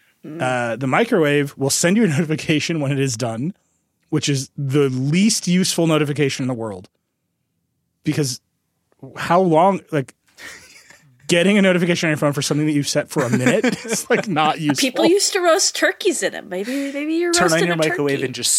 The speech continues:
Speaker 3: sprint out the front door.
Speaker 2: <laughs> Yeah, I'm out. I'm gone. Um, uh, you, ours is over our stove, so you can also tell whatever voice assistant to turn on the light and the fan.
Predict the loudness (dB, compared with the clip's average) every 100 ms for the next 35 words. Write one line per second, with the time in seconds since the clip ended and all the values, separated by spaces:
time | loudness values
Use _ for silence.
0 | 0 -2 -2 -2 0 0 -2 -4 -4 -4
1 | -4 -2 0 0 2 2 2 2 0 2
2 | 2 4 4 4 2 4 4 4 4 2
3 | 0 -4 -20 -20 _ _ _ _ _ _
4 | -20 -20 -12 0 2 4 2 0 -4 _
5 | _ _ -18 -4 0 2 2 0 -2 -4
6 | -4 -14 -2 0 2 0 -2 -2 0 0
7 | 0 0 -2 -2 -2 -4 -6 -6 -6 -6
8 | -8 -6 -6 -8 -12 _ _ _ _ _
9 | -16 -12 -8 -6 -4 -4 -4 -6 -4 -4
10 | -4 -6 -6 -8 -8 -8 -6 -6 -6 -8
11 | -10 -8 -8 -8 -10 -10 -10 -10